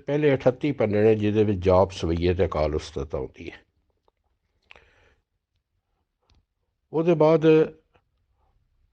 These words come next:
ਉਨਤਾਲੀ ਤੋਂ ਤਿਹੱਤਰ ਤੱਕ ਪੈਂਤੀ ਸਫ਼ੇ ਨੇ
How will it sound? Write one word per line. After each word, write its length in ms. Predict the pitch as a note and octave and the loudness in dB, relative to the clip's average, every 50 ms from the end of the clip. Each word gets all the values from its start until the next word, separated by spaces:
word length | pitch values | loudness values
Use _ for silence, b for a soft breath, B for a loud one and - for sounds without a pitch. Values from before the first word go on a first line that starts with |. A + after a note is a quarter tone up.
| _ _ _ _ _ _ _ | _ _ _ _ _ _ _
ਉਨਤਾਲੀ 480 | - C#3 C3 C3 C#3+ C#3+ D#3 D#3+ F3+ | -10 -10 -6 2 2 2 4 4 0
ਤੋਂ 200 | D#3+ - E3+ D#3+ D3 D#3 _ _ _ _ _ _ _ _ _ _ _ _ _ _ _ _ | 0 2 2 2 2 -2 _ _ _ _ _ _ _ _ _ _ _ _ _ _ _ _
ਤਿਹੱਤਰ 360 | - A2+ G2+ - - A#2+ B2+ | -6 -6 -4 -2 0 -2 0
ਤੱਕ 240 | B2+ B2+ B2 A2+ - | 2 0 0 0 -2
ਪੈਂਤੀ 380 | - - B2 C3+ C#3 C3 D3 C3+ | -4 -4 -4 -4 -2 -2 -4 -2
ਸਫ਼ੇ 320 | - - G#2+ G#2+ A#2 A2 | 0 0 2 4 4 4
ਨੇ 260 | A2 G2+ E2+ D#2 - | 4 2 0 -2 -6